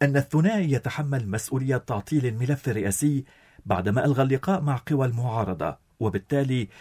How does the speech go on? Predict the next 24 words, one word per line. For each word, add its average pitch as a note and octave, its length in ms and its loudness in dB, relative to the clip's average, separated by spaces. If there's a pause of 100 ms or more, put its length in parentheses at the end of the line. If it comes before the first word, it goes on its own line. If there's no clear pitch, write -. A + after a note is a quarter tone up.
(200)
شل B2+ 300 0
البلد D#3+ 380 2
على D#3 160 2
المستويات C3+ 720 0
كافة، A2 580 0 (360)
ناهيك A#2+ 480 0
عن A#2+ 220 -2
توريطه C3 560 0
بالحرب. G2 420 -6 (640)
وأمام F3+ 340 6
هذا G#3+ 240 6
الانسداد D#3+ 840 2
يبدو G#2+ 420 4
أن C3+ 100 0
المسار C3+ 460 -2
القانوني C#3 600 0
والدستوري C3 760 0 (320)
وحتى G#2+ 640 -2
الحواري C3+ 760 0 (260)
ما C3+ 100 4
عاد G#3 180 4
ينفع F#3+ 520 2
مع C3+ 220 0
الثنائي، A#2+ 720 -2